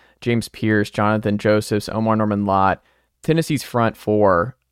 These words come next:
just destroyed the freshman tackles, uh, and freshman, uh, offensive linemen for South Carolina in this one and just dominated the trenches.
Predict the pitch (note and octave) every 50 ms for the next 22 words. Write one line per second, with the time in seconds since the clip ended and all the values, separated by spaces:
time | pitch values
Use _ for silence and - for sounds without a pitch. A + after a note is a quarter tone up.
0 | _ _ _ _ _ _ _ _ - C3 A#2 - - - G#2+ - - - - -
1 | - A2+ A2 G2+ F#2+ D#2+ D2 E2 - E2 - - G2+ F2+ G2+ - - F#2 E2+ -
2 | - - - - - C#2+ C2 - - - - - - G2+ F#2 D#2 D2 D2+ D#2 D2+
3 | G1+ G#2 A2 G#2 - - G#2+ G2+ - - F#2 F2 E2+ D#2 - - D2+ D#2 C2+ G1+
4 | E2+ G2+ - G#2 - - G2+ F#2 F2 F#2 F#2 - - F#2 - - G2 F2+ - _
5 | - G2 F2+ F#2 F2 E2+ F#2+ F#2 E2 E2+ E2+ - - A#2+ G#2 D#2+ D#2+ G2+ A2 -
6 | - B2 - _ - A#2 G#2+ G2+ G#2 G#2 G2+ F#2 F2 E2 E2 E2 F2+ F#2 - -
7 | - F#2 E2+ - - E2+ E2+ -